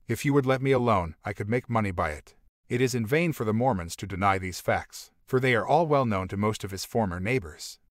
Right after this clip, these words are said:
The man has now become rather an object of pity.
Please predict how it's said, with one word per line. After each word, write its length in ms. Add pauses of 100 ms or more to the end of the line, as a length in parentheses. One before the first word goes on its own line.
(120)
The 100
man 240
has 180
now 180
become 360
rather 300
an 100
object 400
of 140
pity. 400